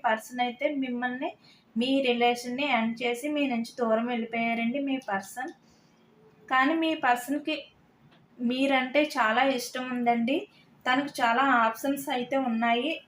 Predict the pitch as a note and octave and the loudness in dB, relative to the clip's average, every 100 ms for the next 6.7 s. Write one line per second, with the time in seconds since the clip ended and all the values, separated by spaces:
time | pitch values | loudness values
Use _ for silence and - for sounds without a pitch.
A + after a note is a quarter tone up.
0 | _ _ _ _ _ _ A#3 A#3+ C4 B3+ | _ _ _ _ _ _ -4 -2 0 2
1 | A3 - A#3+ B3 B3 A#3+ C#4 F4 - _ | 0 -2 -8 -6 -4 -4 -2 -2 -4 _
2 | _ _ _ - - _ - - - A#3 | _ _ _ -20 -20 _ -20 -20 -12 -2
3 | B3 - - - - B3 C4 C4+ C4 B3+ | 0 0 -4 -12 -10 -6 0 2 2 2
4 | C#4 C#4 D4+ D4+ C#4+ B3+ A#3+ C#4+ C#4+ C4+ | 0 2 2 2 2 2 2 -2 -4 -6
5 | - B3 C#4 C#4 C#4 C#4 C#4 B3 A#3 B3+ | -4 -6 -4 -2 0 0 -2 0 0 0
6 | B3+ - B3 B3 A#3+ A#3+ D4 | -4 -6 -6 -2 0 0 -2